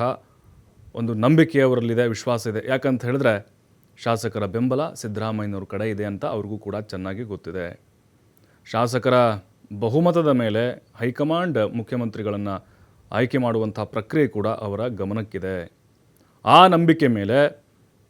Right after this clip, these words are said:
ಯತೀಂದ್ರ ಅವರು ಹೀಗೆ ಹೇಳ್ತಾ ಇರಬಹುದು. ಅದರ ಜೊತೆಗೆ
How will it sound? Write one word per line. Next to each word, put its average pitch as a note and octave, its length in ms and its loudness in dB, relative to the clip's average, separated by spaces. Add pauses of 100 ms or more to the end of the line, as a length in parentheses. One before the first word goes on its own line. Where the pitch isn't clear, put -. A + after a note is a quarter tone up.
(140)
ಯತೀಂದ್ರ C3+ 460 2
ಅವರು B2 240 2
ಹೀಗೆ C3+ 520 0 (160)
ಹೇಳ್ತಾ B2+ 380 0
ಇರಬಹುದು. G2+ 680 -2 (1120)
ಅದರ C3+ 220 2
ಜೊತೆಗೆ A#2 600 2